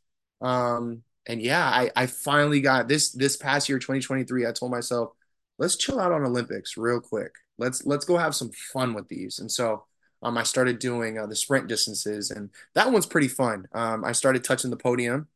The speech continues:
Um, so I finally saw my goal through and, uh, touched the podium and, uh, you know, started just competing in the age groups and started competing in weight class as well.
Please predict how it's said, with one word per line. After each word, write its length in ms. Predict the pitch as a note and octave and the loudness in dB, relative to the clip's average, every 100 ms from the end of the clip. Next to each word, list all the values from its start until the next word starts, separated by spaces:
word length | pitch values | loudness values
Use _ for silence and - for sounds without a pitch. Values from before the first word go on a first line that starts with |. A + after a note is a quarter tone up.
| _ _ - | _ _ -8
Um, 300 | A2+ A2 A2 | -4 -2 -2
so 160 | A2+ B2 | 2 2
I 80 | A2 | 2
finally 500 | - B2+ B2 A#2+ A#2 | 2 2 4 2 2
saw 340 | - C3+ C3+ | 4 4 4
my 160 | C3 A#2 | 2 2
goal 280 | A#2+ A#2+ | 2 2
through 400 | A#2 B2 A#2+ C3 - _ _ _ - | 2 0 -2 -2 -8 _ _ _ 0
and, 260 | B2 A#2+ | 2 4
uh, 320 | A#2+ A2+ A2 G2+ | 4 4 2 -2
touched 240 | - D3 - | 2 2 2
the 80 | B2+ | -4
podium 640 | - D3 C3+ B2+ B2 B2+ - | -2 2 4 4 2 -2 -4
and, 300 | A2+ A2 A2 | -4 -2 -2
uh, 160 | G#2+ A#2 | -2 0
you 80 | |
know, 140 | F3 D#3 | 2 2
started 400 | - C3 B2 - - | 4 4 2 -2 -4
just 380 | C3+ C3 - - | 0 2 0 0
competing 400 | B2+ - C#3 C3+ | -2 2 4 4
in 60 | |
the 180 | C3 A2+ | 2 2
age 220 | A#2+ A#2+ | 0 0
groups 340 | - B2+ B2 - | 0 0 0 -2
and 80 | A#2 | -2
started 280 | A#2 A2 | 0 -2
competing 300 | A2+ C3 A#2+ | -6 -6 -4
in 120 | A2+ G#2+ | -4 -4
weight 180 | A2+ | -4
class 380 | A#2 A2 G#2 - | -2 -2 -2 -4
as 120 | C#3 | -6
well. 320 | A2 G#2+ A2+ | -2 -2 -2